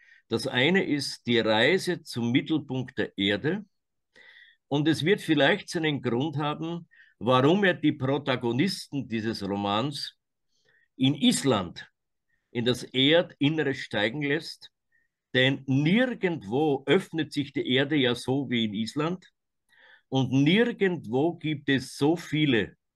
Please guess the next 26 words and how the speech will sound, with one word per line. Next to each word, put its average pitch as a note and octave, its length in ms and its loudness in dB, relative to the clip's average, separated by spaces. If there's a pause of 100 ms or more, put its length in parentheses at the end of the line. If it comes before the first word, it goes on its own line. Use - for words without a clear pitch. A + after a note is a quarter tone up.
(220)
Elfen- F3 480 2
und C3 220 -6
Feengeschichten D3 1200 -2
wie C3+ 80 0 (120)
in A#2+ 160 -2
Island F3+ 720 0 (100)
und D#3 180 -2
in C3+ 180 0
weiterer D#3+ 500 0
Folge D#3 520 0
in D3 240 -4
Irland, D3 640 0 (580)
das C3 200 0
ja - 160 2
auch A#2+ 260 2
mehr B2+ 240 0
oder C3+ 220 -4
weniger A#2+ 400 -2
in A#2+ 140 -6
dieser B2 240 -10
Gegend G2 420 -2
liegt. - 420 -8 (420)
Ich C3+ 140 -2
nehme G3+ 320 4
diese, E3+ 680 0
äh, C3 320 0